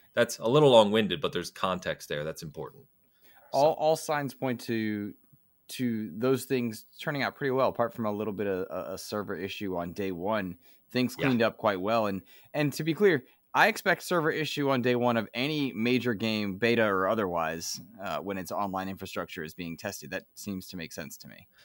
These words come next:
Speaker 1: That, yeah, I mean, there were some connection issues day one, but that was as they were rolling it out. Night one, really, it wasn't even the whole day, right?
Speaker 2: Mm-hmm.
Speaker 1: Um, and there's a, a couple weird bugs that they already knew about ahead of time. But for the most part, once you get into a match,
Speaker 2: Mm-hmm.
Speaker 1: um,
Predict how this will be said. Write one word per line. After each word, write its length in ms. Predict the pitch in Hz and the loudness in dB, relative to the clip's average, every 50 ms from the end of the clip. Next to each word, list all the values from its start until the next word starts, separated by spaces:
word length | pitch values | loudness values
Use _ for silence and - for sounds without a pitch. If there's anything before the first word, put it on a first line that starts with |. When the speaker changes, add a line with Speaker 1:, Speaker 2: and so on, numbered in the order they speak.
| _ _ - | _ _ 4
Speaker 1:
That, 260 | 127 131 101 - - _ | 4 4 4 0 -6 _
yeah, 260 | - 127 123 117 92 85 | 2 6 8 8 8 8
I 80 | 92 101 | 6 4
mean, 140 | 107 110 | 4 4
there 100 | 113 123 | 4 4
were 80 | 120 127 | 4 2
some 160 | - - 120 - | 0 -4 -6 -2
connection 380 | 131 117 117 110 - - 110 107 | 2 2 2 2 2 0 -2 -2
issues 260 | 101 - - 98 87 | -2 -4 -6 -8 -4
day 180 | - 98 98 | 0 0 0
one, 320 | 95 92 90 87 87 87 87 | 2 2 2 2 2 2 0
but 120 | 85 80 | 0 2
that 100 | 92 92 | 4 4
was 160 | 90 87 82 | 4 2 0
as 140 | 95 90 85 | -2 -2 -2
they 100 | - 90 | 0 0
were 120 | 85 85 85 | 0 0 0
rolling 240 | 80 80 80 80 | 0 0 -2 -2
it 80 | 78 78 | -2 -2
out. 180 | 76 76 80 87 | -2 -4 -4 -4
Night 380 | 87 87 90 95 101 95 - - | -2 2 2 2 2 2 -2 -6
one, 220 | 82 78 76 73 | -6 -6 -6 -4
really, 240 | 76 85 90 85 78 | -2 -2 0 0 0
it 40 | 76 | -2
wasn't 220 | 78 87 85 87 | -2 -2 -2 -4
even 120 | 80 78 76 | -6 -6 -6
the 60 | 76 | -6
whole 120 | 78 76 | -8 -6
day, 260 | 71 73 82 82 78 73 | -2 0 2 2 2 0
right? 320 | 73 73 78 80 82 - _ _ _ _ - - - - | 0 0 -2 -2 -2 -6 _ _ _ _ -20 -20 -16 -12
Speaker 2:
Mm-hmm. 240 | 101 98 82 82 82 | -4 0 2 2 2
Speaker 1:
Um, 80 | 82 | 2
and 160 | 80 87 90 95 | 2 0 0 0
there's 200 | 92 90 - 104 | 0 0 -2 -4
a, 80 | 98 | -4
a 140 | 95 104 104 | -4 -6 -4
couple 300 | - - 156 - 107 95 | -2 -2 -2 0 -2 0
weird 260 | 101 95 90 73 73 | 0 0 -2 -2 0
bugs 300 | - 85 80 78 78 - | 2 2 2 2 0 -4
that 140 | - 82 - | -8 -6 -4
they 140 | 87 82 82 | -2 0 2
already 280 | 87 87 85 85 80 78 | 2 2 0 -2 -4 -8
knew 220 | 76 80 80 80 | -8 -6 -6 -6
about 240 | 76 76 76 73 73 | -6 -6 -8 -8 -8
ahead 160 | 76 82 76 | -8 -10 -10
of 80 | 73 73 | -10 -10
time. 220 | - 80 71 71 73 | -10 -10 -10 -8 -10
But 140 | 80 - - | -12 -12 -4
for 60 | 113 | -2
the 100 | 123 127 | -2 0
most 300 | 117 123 127 123 - - | 2 0 0 0 0 0
part, 200 | - 87 82 85 | 2 2 2 2
once 260 | 95 113 127 - - | 2 0 0 -2 -2
you 120 | 151 151 143 | -4 -4 -2
get 260 | - 113 117 - - | -2 -2 -2 -2 -2
into 380 | 98 101 104 104 - 90 90 | -6 -6 -6 -6 -6 -6 -6
a 40 | 80 | -4
match, 600 | 76 78 80 78 73 - - - - - - - _ _ _ _ _ - | -4 -4 -4 -4 -4 -6 -10 -12 -14 -14 -14 -18 _ _ _ _ _ -16
Speaker 2:
Mm-hmm. 260 | 110 110 110 92 85 | -12 -10 -6 -2 -2
Speaker 1:
um, 420 | 82 78 76 73 73 73 73 73 | 0 0 0 -2 -4 -4 -8 -10